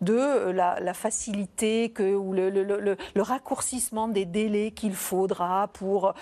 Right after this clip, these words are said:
avoir un projet écologique, et cetera. Ça aurait pu venir sur la partie française, au fond. À quoi ça servait d'aller s'attaquer à l'Europe, au fond, qui nous impose rien ? L'Europe, c'est nous. Euh, et pourquoi ne pas avoir ce questionnement au niveau national ? Et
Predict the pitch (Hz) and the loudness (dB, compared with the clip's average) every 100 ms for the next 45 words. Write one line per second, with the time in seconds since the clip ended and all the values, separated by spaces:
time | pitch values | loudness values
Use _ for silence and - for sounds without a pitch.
0 | - 160 180 190 190 - 185 185 185 185 | -2 -2 0 -4 -4 -2 -2 0 -4 -2
1 | 185 185 202 196 170 185 240 302 - 254 | -2 -2 -2 -4 -4 -2 -2 -2 0 0
2 | 262 262 294 262 247 381 - - - 254 | 0 -4 -2 0 0 -2 -4 -12 -2 0
3 | 226 226 - - - 226 - 233 202 185 | 0 -4 -8 -8 -4 -4 -4 -4 -4 -8
4 | 190 - - - 220 - 392 - 285 - | -14 -14 -20 -2 -2 -2 -4 -2 -2 -2
5 | 240 233 214 285 277 175 208 - 214 226 | -2 -2 -4 -2 -2 -2 -2 -4 -4 -4
6 | 220 220 190 196 190 262 311 190 - - | -2 -2 0 0 2 0 0 -6 -8 -18
7 | - 214 - 262 269 294 220 208 196 190 | -2 -2 0 -2 -2 -4 -2 0 0 -4
8 | 180 190 180 180 233 320 196 165 202 - | -2 -2 -2 -2 -4 -4 -4 -2 -4 -4
9 | 165 247 - - - - - 208 208 - | -6 -6 -8 -18 -16 -6 0 0 0 -2
10 | 214 214 254 - 330 349 233 - 262 247 | -4 -4 -10 0 0 2 -4 0 0 2
11 | 226 220 233 247 247 - - 262 254 - | 0 -2 0 -2 -2 -6 -2 -4 -2 -4
12 | 269 - 262 233 226 302 - 226 220 202 | -4 0 0 2 -2 -6 -2 0 2 2
13 | 233 214 220 - 196 208 262 240 190 | 0 0 -4 -4 -2 0 0 0 -2